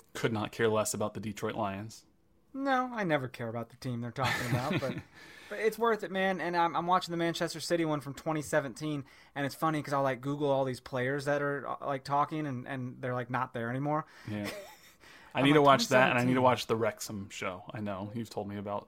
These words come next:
Speaker 1: that,
Speaker 2: Wrexham,
Speaker 1: and,
Speaker 2: dude.
Speaker 1: yeah.
Speaker 2: That is a good one. And I think that's what got me on this. I was like, Prime Video streams their stuff in ultra high def
Speaker 1: Yeah.
Speaker 2: and Dolby Atmos, so why not put it on my system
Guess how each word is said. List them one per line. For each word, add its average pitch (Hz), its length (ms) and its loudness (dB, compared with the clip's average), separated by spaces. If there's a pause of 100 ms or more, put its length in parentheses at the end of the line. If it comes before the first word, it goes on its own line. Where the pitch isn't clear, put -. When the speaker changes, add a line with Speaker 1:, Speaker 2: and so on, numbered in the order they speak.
Speaker 1:
that, 110 60 -10
Speaker 2:
Wrexham, 147 460 -2
Speaker 1:
and, 143 80 -2
Speaker 2:
dude. 196 360 4
Speaker 1:
yeah. 202 60 -8 (360)
Speaker 2:
That 143 280 -2
is 151 220 -6
a 160 80 -2
good 156 220 -2
one. 135 300 -4
And 143 120 -2
I 139 60 2
think 156 180 -6
that's 165 180 2
what 143 140 -6
got 143 220 2
me 135 120 -6
on 170 280 -2
this. 135 200 -6
I 135 100 -6
was 127 200 -8
like, 127 180 -6 (480)
Prime 143 240 -4
Video 139 380 0
streams 135 380 -4
their 131 100 -4
stuff 139 360 -2
in 127 380 -6
ultra 135 340 0
high 131 180 4
def 131 420 2 (180)
Speaker 1:
Yeah. 104 200 -8 (100)
Speaker 2:
and 117 420 -4
Dolby 135 300 2
Atmos, 131 400 2
so - 160 -6
why 123 180 -2
not 127 300 0
put 131 120 -2
it 127 60 -2
on 123 160 0
my 117 240 -4
system 147 480 -4